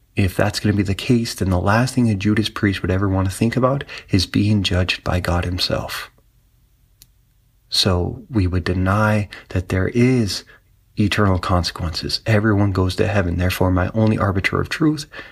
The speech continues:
and judgment comes from other human beings. Am I in line with them? So, seeking human glory and praise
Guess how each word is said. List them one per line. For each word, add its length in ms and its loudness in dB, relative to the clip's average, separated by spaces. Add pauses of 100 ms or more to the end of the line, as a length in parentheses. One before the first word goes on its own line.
(100)
and 160 2
judgment 480 0 (260)
comes 260 0
from 300 0
other 320 2
human 400 0
beings. 480 -2 (880)
Am 120 2
I 140 4
in 160 2
line 260 2
with 140 -6
them? 380 -6 (1600)
So, 240 -4 (140)
seeking 500 2
human 380 2
glory 480 2 (260)
and 180 -2
praise 460 -2